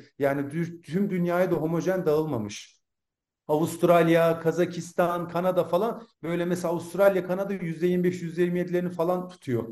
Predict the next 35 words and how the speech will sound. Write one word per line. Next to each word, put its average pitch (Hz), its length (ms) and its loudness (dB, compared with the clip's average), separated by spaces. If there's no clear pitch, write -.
Öyle 151 220 0
düşünün 120 340 -2
yani. 113 280 -2
Hani 127 220 -2
bazı 175 280 6
ülkelerde 165 500 4
hiç 175 200 -4
yok 139 160 0
zaten 113 380 -4
hani. 110 200 -4
O 185 140 6
yüzden 214 380 4
de 247 320 2
stratejik 196 560 0
de 220 160 2
bir 175 80 4
şey 214 300 4
ve 196 100 2
ne 190 60 2
yazık 185 300 0
ki 190 60 -6
ülkeler 202 420 0
de 180 120 0
bunu 185 200 -2
böyle 190 260 4
bir 220 240 -8
ticari 185 580 4
ve 196 300 0
savaş 180 560 0
bilmem 180 400 -2
ne 190 120 -4
olarak 185 380 -2
da 170 60 -4
kullanabiliyor. 117 720 -2
Dolayısıyla, 165 800 0